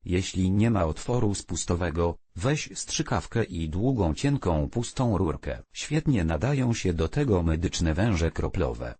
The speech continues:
Korzystając z otworu kontrolnego na automatycznej skrzyni biegów, stopniowo wypompuj stary olej. Ta opcja jest bardziej skomplikowana i wymaga więcej czasu. Pod otworem spustowym należy umieścić pusty pojemnik o odpowiedniej objętości.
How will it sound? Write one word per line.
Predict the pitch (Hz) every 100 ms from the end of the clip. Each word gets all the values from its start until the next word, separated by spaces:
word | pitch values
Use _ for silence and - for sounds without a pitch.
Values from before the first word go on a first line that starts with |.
| -
Korzystając | 151 143 127 - 65 65 - -
z | 90
otworu | 101 - 78 71 71
kontrolnego | 73 90 78 92 104 117 117 78
na | 73 76
automatycznej | 98 101 98 78 76 151 151 139
skrzyni | 123 - - 123 80 78
biegów, | 107 87 - 120 - - - -
stopniowo | - - 92 110 131 120 107
wypompuj | 85 127 147 107 87
stary | - 92 80
olej. | 87 73 62 62 -
Ta | - 78
opcja | 107 - - 135
jest | 107 95 - 85
bardziej | 85 82 80 131 147
skomplikowana | - 101 87 - 82 85 104 98 98
i | - 113
wymaga | 92 87 85 87
więcej | 73 95 117 117 117 -
czasu. | 71 57 - 58 58 -
Pod | 104 -
otworem | 101 - 127 120 101 87
spustowym | - 101 - 120 123 120 107
należy | 92 92 117 113
umieścić | 78 80 92 - 101 101 -
pusty | - 139 - 87
pojemnik | - 80 101 117 78 82 -
o | 98
odpowiedniej | 95 - 85 80 87 85 85
objętości. | - 87 80 71 78 - - - -